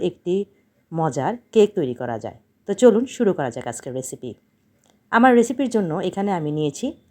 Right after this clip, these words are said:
দুটি মাঝারি সাইজের আম। আমগুলোকে আমি ধুয়ে পরিষ্কার করে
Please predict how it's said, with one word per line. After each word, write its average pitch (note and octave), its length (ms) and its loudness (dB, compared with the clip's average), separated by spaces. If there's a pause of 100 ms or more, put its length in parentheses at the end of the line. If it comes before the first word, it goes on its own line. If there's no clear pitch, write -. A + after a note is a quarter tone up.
দুটি D3+ 220 -2 (160)
মাঝারি D3 360 -2
সাইজের B2 280 -4 (180)
আম। B2 100 -4 (580)
আমগুলোকে C3+ 460 -4 (120)
আমি E3+ 220 -2
ধুয়ে F3 180 2 (120)
পরিষ্কার F#3+ 400 0
করে B2+ 140 -6